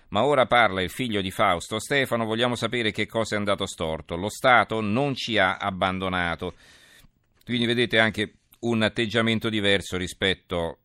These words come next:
a quello della famiglia di, eh, Failla, la famiglia Failla di Carlentini, dell'altra vittima. Ehm, titoli invece sulle banche fallite, più in generale sul sistema bancario. La nuova Ferrara, risparmiatori alla riscossa, vecchia Carife, tre aprile.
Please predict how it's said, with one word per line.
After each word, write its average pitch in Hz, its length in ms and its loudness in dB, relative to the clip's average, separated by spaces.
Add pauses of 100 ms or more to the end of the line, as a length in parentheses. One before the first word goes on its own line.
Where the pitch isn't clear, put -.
(120)
a 85 140 -4
quello 90 480 -4
della 90 280 -4
famiglia 92 500 -2
di, 87 240 -6
eh, 78 580 -4
Failla, 90 540 -2
la 82 80 -2
famiglia 90 320 -6
Failla 87 400 -4
di 80 160 -8
Carlentini, 87 760 -4
dell'altra 85 440 -6
vittima. 87 440 -6 (1200)
Ehm, 123 960 2 (840)
titoli 151 580 0
invece 131 680 2
sulle 127 340 0
banche 117 480 4
fallite, 117 500 0
più 113 140 -4
in 110 80 0
generale 107 480 4
sul 104 160 -6
sistema 110 480 0
bancario. 101 640 2
La 113 140 0
nuova 131 240 4
Ferrara, 107 500 2
risparmiatori 131 1000 -2
alla 120 240 2
riscossa, 107 640 -2
vecchia 123 340 0
Carife, 120 520 -2
tre 120 220 -2
aprile. 107 540 -2